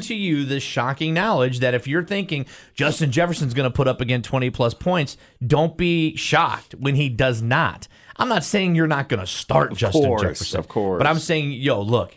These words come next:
Speaker 1: this could be a possible bust for one of your stud wide receivers, which might wanna set you up for starting somebody else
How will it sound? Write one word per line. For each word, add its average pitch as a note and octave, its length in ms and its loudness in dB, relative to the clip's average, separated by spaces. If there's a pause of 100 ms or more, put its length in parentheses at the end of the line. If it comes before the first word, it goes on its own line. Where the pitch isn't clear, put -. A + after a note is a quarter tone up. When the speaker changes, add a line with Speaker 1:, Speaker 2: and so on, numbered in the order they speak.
(160)
Speaker 1:
this C3+ 220 -2
could C#3+ 160 0
be C3 120 2
a A#2 60 0
possible A2+ 400 -2
bust G#2 320 0
for G2+ 120 -4
one G#2 160 0
of G2+ 60 2
your F2+ 140 -2
stud A2+ 380 -2
wide G#2 240 0
receivers, A2 520 -4 (260)
which C3 200 -2
might C3 340 0
wanna B2+ 200 -2
set - 260 -2
you B2 200 0
up B2 140 0
for A#2+ 80 -6
starting A#2+ 440 -4
somebody A2+ 720 -6
else A#2 400 -4